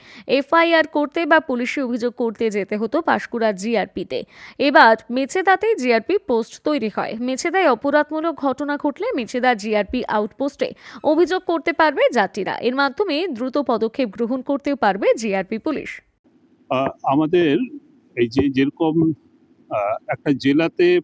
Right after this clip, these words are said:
Speaker 2: উম, পুলিশ স্টেশন থাকে, পিএস থাকে, থানা থাকে, সেরকম আমাদের থানা হচ্ছে কিন্তু পাঁশকুড়া থানা, আর পরের থানাটা আছে উলুবেড়িয়াতে।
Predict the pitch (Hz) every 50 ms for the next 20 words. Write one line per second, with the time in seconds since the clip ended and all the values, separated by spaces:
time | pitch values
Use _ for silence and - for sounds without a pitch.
0 | _ _ - 165 156 175 170 143 - _ - 151 160 190 180 - - - - -
1 | - - - 165 147 - 208 202 175 - - 123 110 - - 180 185 - _ 160
2 | 175 190 - - - - - 113 - - - - - - - - - - - -
3 | - - - _ - 135 143 170 180 160 - - 117 101 - 139 180 247 - -
4 | - - - _ _ _ _ _ _ _ _ _ - - - - 143 131 127 -
5 | 196 220 240 240 185 139 131 139 139 160 175 180 - - - - 127 123 143 180
6 | 175 156 175 185 - - - - 220 - - 170 156 - - - - 165 131 -
7 | - - 147 127 - _ - 104 92 - - _ _ _ _ _ _ _ _ _
8 | _ _ _ _ _ _ _ _ _ _ _ _ - 127 123 - - 135 135 147
9 | 175 - _ _ - 180 175 175 170 - 180 175 180 170 - - 269 247 190 151
10 | 135 120 120 107 101 95 95 - _ - -